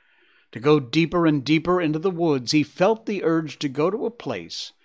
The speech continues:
where the trees were at their densest, where he could find a corner to slide into, a place surrounded by broad and far and by the most impenetrable undergrowth, where he could not possibly be seen.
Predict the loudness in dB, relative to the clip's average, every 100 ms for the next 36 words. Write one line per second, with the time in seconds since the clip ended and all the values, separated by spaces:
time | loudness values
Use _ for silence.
0 | _ _ _ -12 -10 -10 -8 -4 -4 -4
1 | -6 -6 -6 -4 -6 -8 -14 -10 -10 -8
2 | -10 -6 -8 -8 -12 _ _ -20 -20 _
3 | -8 -6 -6 -6 -2 0 -2 -6 -8 -2
4 | 2 2 0 -10 -8 -2 0 0 -2 -4
5 | -4 -4 -6 -6 -8 -14 -20 -20 -20 _
6 | -20 _ 0 2 2 2 0 -2 -2 -2
7 | -4 -6 -8 -4 0 2 0 -2 -8 -16
8 | -20 -8 -2 0 0 -4 -6 -10 -14 -18
9 | _ -6 -4 -2 0 0 -2 -8 -12 -6
10 | -4 -6 -10 -12 -4 -4 -4 -8 -8 -8
11 | -8 -8 -8 -10 -12 -16 -18 _ _ _
12 | _ _ _ -16 -12 -12 -10 -8 -6 -4
13 | -6 -10 _ _ -14 -8 -6 -6 -8 -14
14 | -18 -10 -2 -2 -4 -12